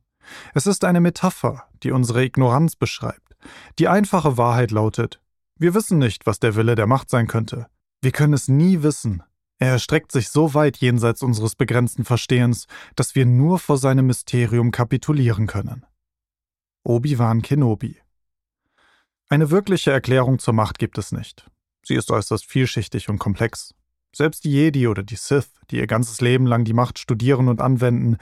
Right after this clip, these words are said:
verstehen das Mysterium um die geheimnisvolle Macht nur teilweise. Tatsächlich wird die Macht häufig als eine Art Energiefeld beschrieben,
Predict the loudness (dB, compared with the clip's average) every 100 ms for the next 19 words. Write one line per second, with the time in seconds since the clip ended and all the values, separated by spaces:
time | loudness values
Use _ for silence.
0 | -8 -20 -6 -4 0 0 2 2 0 -2
1 | 0 0 2 2 0 0 0 0 0 2
2 | 0 0 0 0 0 -2 -4 -4 -2 -2
3 | 0 0 -2 -4 -8 -12 -16 _ _ _
4 | _ _ _ _ -6 -2 0 -2 0 -2
5 | 0 -2 0 0 0 -2 0 0 -2 -2
6 | -4 -4 -4 -4 -4 -6 -4 -6 -2 -2
7 | 0 0 0 -2 -6 -4 -4 -2 -2